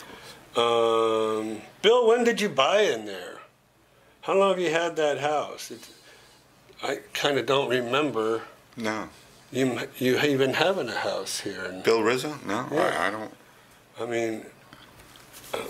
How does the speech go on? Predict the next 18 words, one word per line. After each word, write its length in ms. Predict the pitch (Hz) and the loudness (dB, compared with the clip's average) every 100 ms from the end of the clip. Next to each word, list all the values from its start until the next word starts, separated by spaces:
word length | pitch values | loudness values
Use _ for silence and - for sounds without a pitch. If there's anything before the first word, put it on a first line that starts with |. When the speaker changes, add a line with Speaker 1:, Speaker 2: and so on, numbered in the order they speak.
| - | -6
Speaker 1:
unless 300 | 104 107 - | 0 2 2
I 120 | 101 170 | 4 4
was 140 | 117 | 2
missing 400 | 107 190 - 127 | 4 4 4 0
something, 600 | 110 - 113 113 123 127 | 2 2 0 -2 -2 -2
but 160 | 113 113 | 0 2
all 140 | 123 | 2
of 60 | 139 | 2
a 60 | 127 | 0
sudden 420 | - 151 147 123 120 | 2 0 0 -6 -8
it's 160 | 113 | -6
like, 200 | 135 127 | -2 -2
"Yeah, 300 | 139 262 262 262 | 0 0 0 -2
we're 120 | 254 | -2
in 280 | 247 240 240 | -2 -4 -2
LaBelle." 640 | 240 247 254 240 233 208 | -2 0 0 -2 -2 -4
And 160 | 185 180 | -6 -8
I'm 100 | - | -2